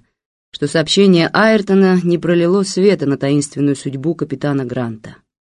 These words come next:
Все впали в глубокое уныние. Ведь на боцмана возлагалось столько надежд, а ему ничего не известно, что могло бы навести Дункан на следы Британии.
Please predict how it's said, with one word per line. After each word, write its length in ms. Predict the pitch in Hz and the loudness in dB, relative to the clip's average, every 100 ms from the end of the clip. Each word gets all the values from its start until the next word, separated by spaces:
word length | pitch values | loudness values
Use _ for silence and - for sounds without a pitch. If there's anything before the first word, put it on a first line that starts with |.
| _ _ - | _ _ -6
Все 260 | - 202 | 0 2
впали 400 | 190 - 180 170 | 2 -2 0 0
в 80 | 156 | -2
глубокое 640 | 139 151 147 160 156 143 | -2 -4 -2 -4 -4 -4
уныние. 480 | 139 139 135 113 113 _ _ _ _ _ - - | -2 -2 -4 -8 -16 _ _ _ _ _ -20 -6
Ведь 160 | 147 151 | -2 0
на 100 | 156 | 0
боцмана 560 | 131 151 156 180 180 175 | 2 2 2 0 2 2
возлагалось 600 | 151 147 147 156 165 156 | 0 0 0 0 0 -2
столько 320 | - 160 160 | -4 -4 -2
надежд, 580 | 165 165 190 196 - _ _ _ _ _ _ - _ - - | -2 -2 -2 -4 -8 _ _ _ _ _ _ -20 _ -20 -2
а 160 | 160 | 4
ему 220 | 175 196 | 6 8
ничего 420 | 220 208 - 190 208 | 6 4 2 2 6
не 240 | 190 185 | 6 6
известно, 720 | 165 170 233 196 - 127 117 | 4 2 2 2 -2 -6 -6
что 220 | - - 156 | -10 -2 2
могло 320 | 156 156 165 | 4 4 2
бы 100 | 160 | 4
навести 380 | 160 160 151 165 | 4 2 0 0
Дункан 540 | 151 151 185 202 180 | 2 2 2 4 4
на 80 | 147 | 2
следы 360 | - 143 135 | 0 -2 0
Британии. 680 | 139 135 131 127 117 110 107 | 0 -2 -4 -6 -6 -8 -12